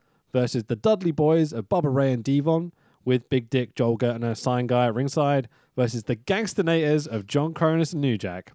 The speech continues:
Uh, I'm going to the original broadcast for this 'cause I know what's about to happen, <laughs> and I'm not having some bullshit dubbed over music. I need the full-on Dre Ice Cube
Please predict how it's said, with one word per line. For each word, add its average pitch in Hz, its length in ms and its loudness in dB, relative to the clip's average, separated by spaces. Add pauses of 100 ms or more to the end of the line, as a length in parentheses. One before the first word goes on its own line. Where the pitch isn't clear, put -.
(500)
Uh, 143 200 2
I'm 151 100 0
going 262 220 0
to 196 60 -10
the 240 100 0
original 208 240 2
broadcast 156 480 2
for - 40 -10
this 113 220 0
'cause 156 160 -2
I 208 80 2
know 254 160 4
what's 185 160 2
about 139 240 0
to 104 80 -4
happen, 101 380 -6 (160)
<laughs> - 160 -10
and 185 200 4
I'm 175 120 0
not 170 240 2
having 180 180 2
some 151 140 -6
bullshit 143 500 2 (380)
dubbed 131 240 2
over 131 220 2
music. 117 580 0
I 135 80 -4
need 123 420 0 (140)
the 123 80 -2
full-on 110 580 2 (320)
Dre 120 260 2
Ice 107 280 -2
Cube 110 360 -4